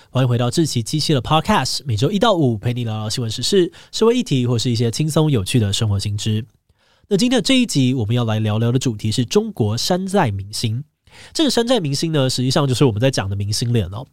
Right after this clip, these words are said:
那在台湾就有很多的综艺节目喜欢找有明星脸的人上节目，甚至有些艺人呢，也是靠模仿其他的名人走红。那在中国，这种明星脸题材同样也很受到欢迎，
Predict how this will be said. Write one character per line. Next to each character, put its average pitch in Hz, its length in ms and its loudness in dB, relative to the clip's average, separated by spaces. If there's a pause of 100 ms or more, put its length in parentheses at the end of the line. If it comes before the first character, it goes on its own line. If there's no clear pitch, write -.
(420)
那 143 80 2
在 147 80 6
台 117 180 -2
湾 127 240 2
就 147 120 2
有 143 60 4
很 120 200 -2
多 147 120 -2
的 151 80 2
综 196 220 0
艺 202 80 -2
节 139 160 0
目 170 160 2
喜 147 140 0
欢 170 100 2
找 170 160 4
有 156 140 0
明 123 160 -2
星 220 180 -4
脸 165 160 4
的 113 100 0
人 107 140 -2
上 120 180 -2
节 95 160 -4
目， 127 280 0 (360)
甚 262 140 0
至 233 160 2
有 160 140 2
些 165 160 2
艺 220 160 0
人 143 240 4
呢， 127 120 2
也 120 140 2
是 143 140 0
靠 135 180 2
模 107 220 -2
仿 110 200 -2
其 117 200 -4
他 135 120 2
的 123 140 2
名 107 160 0
人 107 160 2
走 98 160 -4
红。 98 320 -6 (680)
那 147 100 0
在 135 100 6
中 170 220 0
国， 135 260 4 (160)
这 277 120 -4
种 247 120 2
明 160 140 0
星 226 160 -2
脸 151 160 2
题 123 180 -2
材 120 260 0
同 120 280 -4
样 160 220 2
也 120 120 0
很 120 120 2
受 117 160 -2
到 110 80 -4
欢 117 200 0
迎， 104 320 -4